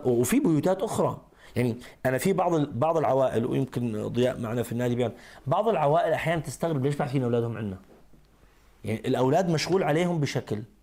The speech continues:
عنا عائلة جاية من أمريكا اللاتينية. الأولاد الأدب والحرص والتدوين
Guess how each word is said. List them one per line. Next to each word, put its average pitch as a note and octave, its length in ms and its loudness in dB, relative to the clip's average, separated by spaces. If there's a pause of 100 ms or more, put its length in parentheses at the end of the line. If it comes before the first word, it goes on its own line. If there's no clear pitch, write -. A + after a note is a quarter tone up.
(360)
عنا E3 240 0
عائلة D#3 560 2 (1400)
جاية E3 180 0
من E3 80 2
أمريكا D#3+ 320 2
اللاتينية. C#3 600 0 (1120)
الأولاد D#3 920 2 (380)
الأدب C#3 640 0 (180)
والحرص C3+ 640 2
والتدوين C#3 880 0